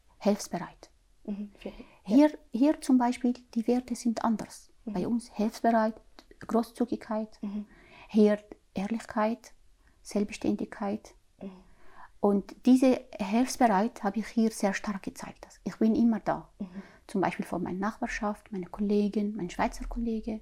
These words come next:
Speaker 2: Mhm.
Speaker 1: oder irgendein. Ich bin immer da.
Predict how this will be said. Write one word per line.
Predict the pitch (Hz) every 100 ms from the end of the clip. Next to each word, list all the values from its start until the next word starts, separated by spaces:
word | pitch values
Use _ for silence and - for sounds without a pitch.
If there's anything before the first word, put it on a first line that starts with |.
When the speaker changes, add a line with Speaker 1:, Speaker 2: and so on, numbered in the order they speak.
| -
Speaker 2:
Mhm. | 202 202 202
Speaker 1:
oder | 180 180 -
irgendein. | 233 - 226 240 220 240
Ich | -
bin | 233 226
immer | 226 233 208
da. | 170 165